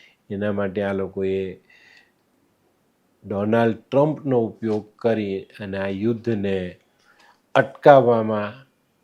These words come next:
નરેન્દ્ર મોદીનો સાથ લીધો, બરાબર? તો આપણે નરેન્દ્રભાઈ પર કોઈ પણ પ્રકારનો ખોટો આક્ષેપ ન કરવો,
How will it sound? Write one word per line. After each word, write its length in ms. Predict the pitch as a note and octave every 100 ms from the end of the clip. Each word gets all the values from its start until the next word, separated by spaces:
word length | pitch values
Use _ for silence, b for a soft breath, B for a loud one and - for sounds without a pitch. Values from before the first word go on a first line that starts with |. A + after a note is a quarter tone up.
| _ _ -
નરેન્દ્ર 500 | A#2 A#2+ B2 B2 A#2+
મોદીનો 520 | A2 G#2+ G2 G2+ G2+
સાથ 420 | G2 F#2 F2 F2 F2+
લીધો, 420 | F2+ F2 - - _ _ -
બરાબર? 320 | A#2 F3 A#3+ - b b -
તો 80 |
આપણે 220 | A2 A2 A2
નરેન્દ્રભાઈ 640 | G#2+ A2 A2+ A#2 A2+ A2
પર 180 | A2+ A#2
કોઈ 600 | - - C3 C3+ C#3 C3+ -
પણ 180 | C#3 B2+
પ્રકારનો 600 | A#2+ A2+ A#2+ A#2+ A#2+ A#2+
ખોટો 420 | - G#2+ F#2+ A#2
આક્ષેપ 580 | A2 G2 - A#2+ A2 -
ન 300 | A2+ A#2+ B2+
કરવો, 540 | - G#2 G2 F#2+ F#2+